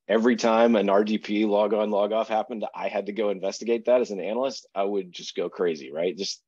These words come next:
we don't need to do that. But by being able to take those things in conjunction with one another really brings us to, to the next level. So, all right, keep going. I just wanted to make a pause there.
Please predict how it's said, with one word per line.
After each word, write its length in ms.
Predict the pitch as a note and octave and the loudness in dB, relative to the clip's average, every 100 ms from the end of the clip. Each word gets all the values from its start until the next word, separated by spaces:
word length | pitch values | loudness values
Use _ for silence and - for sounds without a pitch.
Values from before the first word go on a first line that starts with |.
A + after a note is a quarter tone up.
| G#2 | -10
we 200 | G#2+ A2 | -2 0
don't 100 | G2 | 0
need 120 | F2+ | -2
to 60 | |
do 180 | E2+ E2+ | -6 -8
that. 240 | C2+ - - - - - | -8 -12 -14 -18 -14 2
But 260 | E3+ - - - _ | 4 4 -2 -20 _
by 200 | A2+ A2+ | 4 4
being 260 | G#2+ B2 B2 | 4 4 4
able 160 | A2+ | 4
to 80 | G2+ | 0
take 260 | - C3 - | 0 -2 2
those 200 | A#2 G#2+ | 0 0
things 340 | A2 G#2 F2 | -2 -4 -4
in 80 | F#2 | -10
conjunction 580 | - E2 F#2+ A#2+ - F#2 | -10 -6 0 0 0 -2
with 160 | E2+ | -4
one 140 | F2 E2+ | -4 -4
another 380 | E2 E2 D#2+ - - - _ | -2 0 -2 -4 -16 -20 _
really 300 | F#2+ G2+ F#2+ | 2 4 4
brings 340 | E2+ F2+ E2+ | 2 -4 -4
us 160 | E2 - | -6 -6
to, 280 | - E2+ D2 | -4 -4 -4
to 120 | F#2 | -4
the 100 | D#2+ | -4
next 280 | D#2 - D#2+ | -4 -6 -2
level. 280 | D2 C2+ A#1 | -2 -2 -4
So, 360 | - C#2 B1 | -2 -2 0
all 80 | A2 | 2
right, 160 | G2 - _ _ - | 2 0 _ _ -6
keep 180 | - A2 | -2 0
going. 300 | G#2+ E2+ D#2+ | 2 2 0
I 20 | |
just 160 | D#2 - | -2 -2
wanted 140 | D#2+ | -4
to 60 | D#2 | -6
make 180 | D2+ | -8
a 40 | - | -8
pause 320 | D#2+ D2+ - | -4 -4 -4
there. 240 | - A1 | -6 -8